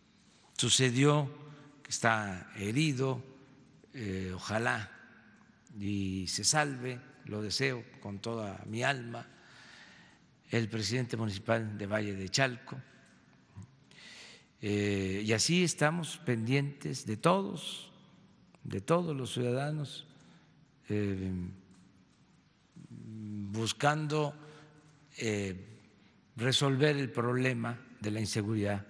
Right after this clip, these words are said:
y de la violencia. Entonces, ahora sí, por favor.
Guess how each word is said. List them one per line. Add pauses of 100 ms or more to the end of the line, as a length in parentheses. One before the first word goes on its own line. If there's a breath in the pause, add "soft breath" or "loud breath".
y
de
la
violencia. (180 loud breath)
Entonces,
ahora
sí, (140)
por
favor.